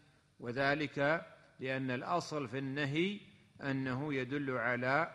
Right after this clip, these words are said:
الفساد، خصوصًا أنه قد استعمل لفظ النفي، والأخبار، آه، والأخبار أبلغ في النهي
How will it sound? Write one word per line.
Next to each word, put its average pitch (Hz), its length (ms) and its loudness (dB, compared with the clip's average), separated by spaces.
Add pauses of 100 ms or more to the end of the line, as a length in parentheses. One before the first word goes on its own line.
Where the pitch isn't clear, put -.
الفساد، 120 760 0 (400)
خصوصًا 139 420 -6
أنه 143 680 -4 (380)
قد 139 240 0
استعمل 143 680 -2
لفظ 139 540 2 (440)
النفي، 135 720 -2 (400)
والأخبار، 139 1000 -2 (260)
آه، 110 680 -10
والأخبار 147 1040 2
أبلغ 139 460 0
في - 160 -8
النهي 135 480 -2